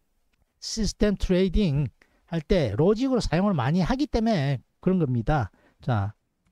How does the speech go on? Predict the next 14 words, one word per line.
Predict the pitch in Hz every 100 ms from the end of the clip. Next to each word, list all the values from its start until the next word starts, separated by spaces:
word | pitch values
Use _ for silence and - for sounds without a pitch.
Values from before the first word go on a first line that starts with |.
| _ _ _ _ _ _ _
여기 | 143 160 175
상승폭에, | 165 143 165 160 190 160 110 135 190 - _ 131
여기부터 | 127 120 127
여기 | 139 143
상승폭에 | - 131 131 147 - 156 143 165 170 175 - _ _ _ _ _
이번에는, | 143 160 151 147 143 170 180 180 _ _ -
아, | 101 98
육십일 | 110 170 - 233 208
점 | 190 190
팔 | - 233
퍼센트까지 | - 233 226 - 185 170 185 180 180
지지, | - 160 170 - - - - -
저, | 131 151
아, | - 120 110 95